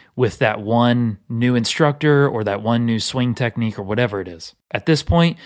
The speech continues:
you groove in a normal range of scores and it becomes very comfortable. In our example,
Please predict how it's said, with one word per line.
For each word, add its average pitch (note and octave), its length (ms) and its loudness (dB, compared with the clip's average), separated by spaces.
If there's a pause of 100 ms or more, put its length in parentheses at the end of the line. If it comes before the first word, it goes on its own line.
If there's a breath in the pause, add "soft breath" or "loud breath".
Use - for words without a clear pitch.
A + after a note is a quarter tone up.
(180 loud breath)
you B2+ 160 -4
groove B2+ 480 2
in C3+ 240 2
a A#2+ 100 0
normal A2+ 400 2
range A2+ 260 0
of G#2+ 80 -4
scores C3+ 500 0 (320 loud breath)
and A#2+ 100 -4
it A2 40 -2
becomes A2 320 -4
very A#2+ 420 2
comfortable. G2+ 500 -8 (800 loud breath)
In C3 80 -2
our A#2+ 100 4
example, G#2 720 0